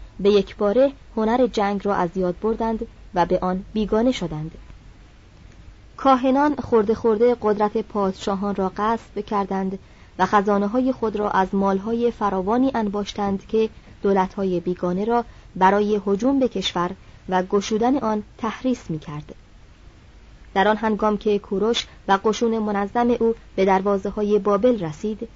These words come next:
مردم ضد روحانی این شهر با خرسندی دروازه‌ها را به روی او گشودند و استیلای روشنی بخش او را با جان و دل پذیره شدند. مدت دو قرن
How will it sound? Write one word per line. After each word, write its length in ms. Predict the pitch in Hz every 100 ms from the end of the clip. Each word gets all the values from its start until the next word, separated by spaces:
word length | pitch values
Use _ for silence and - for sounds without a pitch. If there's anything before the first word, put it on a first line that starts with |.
| - - -
مردم 440 | 196 202 233 247
ضد 300 | 226 208 196
روحانی 540 | 190 196 196 196 202 226
این 180 | 262
شهر 420 | 240 190 185 - 214 - - -
با 140 | 190
خرسندی 720 | 185 202 196 208 196 208 247 - - 180
دروازه‌ها 640 | 185 190 190 202 196 226
را 180 | 220 208
به 140 | 196
روی 200 | 185 190
او 180 | 196 196
گشودند 600 | 190 180 226 214 220 220 - - - -
و 80 | 165 -
استیلای 640 | 247 - 220 233 262 269
روشنی 400 | 240 220 226 208
بخش 280 | 220 214 233
او 160 | 214 214
را 140 | 214
با 240 | 196 190
جان 300 | 185 220 254
و 80 | 262
دل 220 | 190 190 190 -
پذیره 420 | 202 190 208 233
شدند. 460 | 170 151 151 160 - - - - - - - - - -
مدت 400 | 254 269 302 302
دو 220 | 294 269 254
قرن 440 | 190 185 196